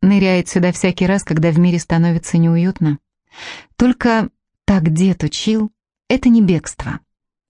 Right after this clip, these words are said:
Она смотрит сквозь тонкие ветки на детей,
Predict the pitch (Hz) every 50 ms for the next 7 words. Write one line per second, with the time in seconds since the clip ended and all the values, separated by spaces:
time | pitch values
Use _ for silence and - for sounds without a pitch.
0 | - - 202 226 262 262 - 285 302 302 302 208 170 - - - 175 175 - -
1 | - 220 226 208 202 - - 160 165 156 151 185 220 214 - - 196 190 190 -
2 | - - 175 175 147 160 160 - - 202 214 226 226 233